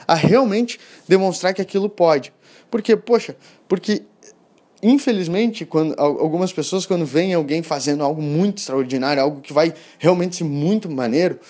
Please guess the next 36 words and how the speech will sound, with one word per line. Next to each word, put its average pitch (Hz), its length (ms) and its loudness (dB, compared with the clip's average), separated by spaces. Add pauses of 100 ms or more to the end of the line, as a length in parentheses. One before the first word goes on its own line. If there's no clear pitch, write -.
(220)
é, 113 260 2
que 135 380 0
ela 135 220 2
considera 147 440 -2
impossível, 143 340 -6
começa 147 300 -2
a 160 40 -2
ver 165 100 -4
que 165 100 -6
essa 160 160 -4
pessoa 151 300 -4
começa 143 280 -6
a - 40 -10
progredir, 131 480 -2 (280)
é 156 120 4
natural 202 540 2
as 143 200 -4
pessoas, 160 360 -2
às - 20 -8
vezes, 170 200 -4
quererem 175 420 -2
descredibilizar 160 1000 -2
isso, 170 240 -8
quererem 139 400 -2
que, 151 220 -10 (240)
pô, 160 140 4
não 123 100 -2
vai 156 160 0
acontecer, 151 440 -4
não 117 120 -4
vai 135 120 2
ser 143 120 -4
assim, 151 280 -2 (300)
não 120 80 -2
vai 143 120 4
dar. 143 320 0